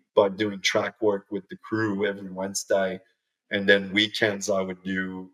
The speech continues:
yeah, more marathon specific workouts. Uh, but then I still was racing a little bit of trail, and that would be anything in between fifteen to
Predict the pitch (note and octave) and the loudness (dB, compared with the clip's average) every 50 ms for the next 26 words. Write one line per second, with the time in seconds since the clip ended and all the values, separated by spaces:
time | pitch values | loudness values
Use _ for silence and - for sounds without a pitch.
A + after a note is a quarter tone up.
0 | _ - G2+ F#2+ F#2+ F#2+ F#2 F#2 F#2+ G2+ G2+ G2 G2+ G2+ G2 F#2 F#2 F#2+ F#2+ G2 | _ -2 2 2 4 2 2 0 -2 -2 0 0 0 0 0 0 2 2 2 2
1 | F#2+ F#2+ - - F#2+ F#2 F#2 - - - - F#2 - - - - G2+ - - G2 | 0 -2 -4 -8 -8 -6 -6 -8 -8 -8 -8 -10 -8 -6 -6 -6 -8 -8 -10 -12
2 | - _ - G2 F#2 F#2 - - G#2 G2 G2 A2 A#2 - - - - _ _ _ | -10 _ -4 -4 -4 -4 -2 0 0 0 0 0 -4 -6 -10 -12 -12 _ _ _
3 | _ _ _ _ - - F#2+ F#2+ F#2 F2+ F#2 F#2 F2+ - - - G2 F#2 G2 A2 | _ _ _ _ -8 -6 -4 -2 -2 -2 -2 -4 -4 -2 2 2 4 6 8 8
4 | A2 A#2 A2+ A2+ - - - - - D3 D#3 D3+ D3 C#3+ B2+ A#2+ A#2+ A2+ G#2 - | 8 8 6 6 4 0 -2 2 4 6 8 8 6 4 4 4 4 4 4 2
5 | - G2+ G2+ G#2 A2+ A#2 - - - A#2 G#2+ G#2 G2 G2 G2 F#2+ F#2 F#2 _ _ | 2 4 4 4 4 2 0 -2 -2 -2 -2 -4 -6 -8 -12 -14 -16 -20 _ _
6 | _ _ - G#2 G2+ G#2 G#2+ A2 A2 A2 G#2 G#2+ G#2 G#2 F#2+ - - - - G#2+ | _ _ -6 -4 -2 0 2 2 2 2 4 4 4 4 2 0 -2 -2 0 0
7 | G2+ F#2 G2+ A#2+ D#3 G#3 A#3+ _ _ _ _ _ _ _ _ _ - G2+ G2+ G2+ | 0 0 0 -2 -4 -4 -6 _ _ _ _ _ _ _ _ _ -4 -4 2 6
8 | G2 G2+ G#2+ G#2+ G#2+ G#2+ G2+ F#2 G2+ G2+ G2 G2+ G2+ G#2 G#2 - - A2 G2+ G2+ | 6 8 8 6 4 2 -2 -2 -2 0 0 0 0 -2 -4 -4 -4 -4 -4 -4
9 | G2 F#2+ F#2+ - - - G#2+ G2+ F#2+ F#2 - - G#2+ G2+ - - - G#2+ G2+ G2 | -4 -6 -6 -8 -8 -8 -8 -8 -8 -8 -6 -4 -4 -4 -6 -8 -10 -8 -6 -6
10 | F#2+ - | -8 -10